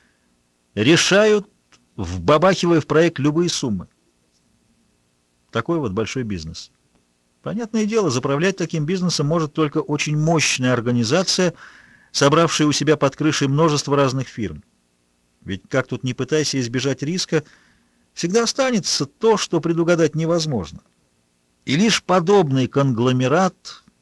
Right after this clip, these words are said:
мог бы в случае провала раскидать все убытки между участниками и не пойти ко дну. В общем, скажу откровенно, новый отель "Дельфин" был совершенно не в моем вкусе. И будь то обычная ситуация,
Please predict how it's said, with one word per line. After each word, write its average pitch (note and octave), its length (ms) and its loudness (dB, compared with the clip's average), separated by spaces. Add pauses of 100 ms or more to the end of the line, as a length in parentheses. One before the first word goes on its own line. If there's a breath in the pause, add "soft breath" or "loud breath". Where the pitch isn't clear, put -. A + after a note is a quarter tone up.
(320)
мог C3 340 4
бы B2+ 120 2
в - 80 -8
случае C3 400 0
провала C#3+ 480 4
раскидать C#3 500 0
все - 240 -4
убытки C#3 480 0
между C#3+ 320 0
участниками D3 640 -2 (300 loud breath)
и D#3 100 0
не D3+ 100 0
пойти C#3 280 -2
ко B2+ 140 0
дну. F#2+ 220 -8 (2250)
В G#2+ 80 -2
общем, C#3+ 260 -2
скажу C#3 280 0
откровенно, C#3 520 0
новый B2+ 340 2
отель B2+ 280 -2
"Дельфин" C3 460 -2
был D3 160 0
совершенно C#3 400 -2
не G2 120 -2
в F2+ 60 -8
моем F#2 220 -4
вкусе. - 400 -14 (1080)
И B2 100 -2
будь D3+ 260 0
то D#3 140 4
обычная F#3 420 2
ситуация, - 640 -6